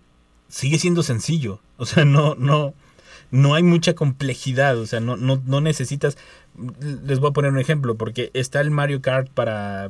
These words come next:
móviles, para celular, y es muy complicado jugarlo. Sí llegas en un momento ya como a dominarlo y a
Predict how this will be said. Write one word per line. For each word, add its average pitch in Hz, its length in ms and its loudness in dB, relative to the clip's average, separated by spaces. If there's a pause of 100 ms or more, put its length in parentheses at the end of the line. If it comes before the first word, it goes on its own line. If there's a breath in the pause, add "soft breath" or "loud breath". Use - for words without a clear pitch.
móviles, 135 500 0
para 98 220 -8
celular, 110 420 -6 (1600 soft breath)
y 127 140 2
es 135 80 8
muy 151 180 8
complicado 147 640 0
jugarlo. 120 520 -2 (120)
Sí 170 300 -2
llegas 165 320 2
en 127 100 2
un 131 80 2
momento 127 340 2
ya 120 180 -4
como 120 240 -2
a 104 60 -4
dominarlo 110 640 -2
y 104 140 -6
a 98 160 -8